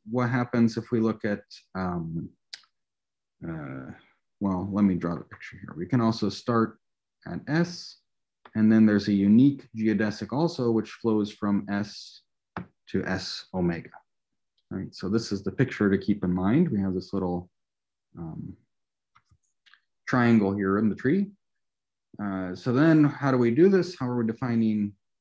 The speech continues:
let's define mu n. And this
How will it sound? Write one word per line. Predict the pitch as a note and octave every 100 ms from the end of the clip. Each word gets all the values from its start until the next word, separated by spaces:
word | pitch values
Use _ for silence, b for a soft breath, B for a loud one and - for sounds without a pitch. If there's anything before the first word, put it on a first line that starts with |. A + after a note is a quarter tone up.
| _
let's | G#2+ G#2
define | - F2 - A2+ G#2+ G2 A2+ C3+ _ _ _ _ _ _ _ _ _ _ _ _ _ _ _ _ _ _ _ -
mu | G2 F#2 -
n. | A2+ F3 G3 - - _ - _ _ _ _ _
And | F#2 F#2 F#2
this | F#2+